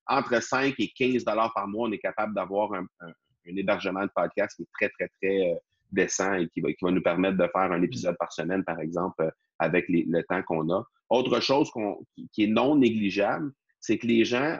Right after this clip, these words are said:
Speaker 1: puis ça, on, on, on a tendance à l'oublier parce qu'on a, on a une habitude de consommer YouTube.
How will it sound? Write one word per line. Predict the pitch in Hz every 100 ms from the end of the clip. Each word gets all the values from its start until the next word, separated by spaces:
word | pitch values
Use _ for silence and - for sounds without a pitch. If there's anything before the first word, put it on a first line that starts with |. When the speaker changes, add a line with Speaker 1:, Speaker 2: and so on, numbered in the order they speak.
| -
Speaker 1:
puis | - 98
ça, | 135
on, | 127 101 -
on, | 92 85
on | 95
a | 101
tendance | 104 107 120
à | 110
l'oublier | 104 95 98 147
parce | - -
qu'on | 123 120 107 101
a, | 104 - _ _ 95
on | 98
a | 110
une | 107 110
habitude | 107 107 - 139 123
de | 107
consommer | - 113 104 107 107
YouTube. | 123 104 101 120 156